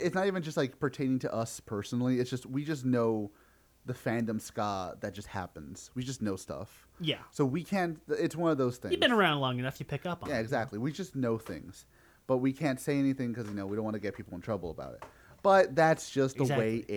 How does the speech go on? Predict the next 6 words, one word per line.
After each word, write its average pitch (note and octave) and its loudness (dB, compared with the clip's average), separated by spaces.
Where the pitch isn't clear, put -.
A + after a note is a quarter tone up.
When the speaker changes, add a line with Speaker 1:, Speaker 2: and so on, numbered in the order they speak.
Speaker 2:
it A2 -6
goes. G#2 0
Uh, A2 0
Speaker 1:
Because A3 -4
we're A3+ 2
smart. C#3+ 0